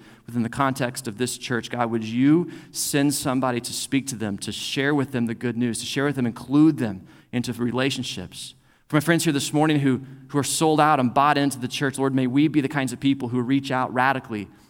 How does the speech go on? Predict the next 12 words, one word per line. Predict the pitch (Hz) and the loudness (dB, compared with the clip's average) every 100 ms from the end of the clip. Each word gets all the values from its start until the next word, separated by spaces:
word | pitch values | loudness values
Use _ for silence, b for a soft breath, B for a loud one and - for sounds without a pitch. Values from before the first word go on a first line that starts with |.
| b | b
to | - | -4
include | 123 - 131 151 165 | -4 -2 4 6 6
other | 143 143 143 | 4 0 -2
people | 131 135 113 90 - b b | 0 -2 -4 -12 -16 b b
in | 120 | -4
this | 113 117 | -4 -4
work | 113 143 147 | -2 -2 -2
that | 131 123 | -6 -4
you | 131 | -2
are | 127 | -2
doing | 117 123 120 117 | -2 -4 -4 -4
together, | 113 120 120 113 90 | -6 -2 -2 -2 -8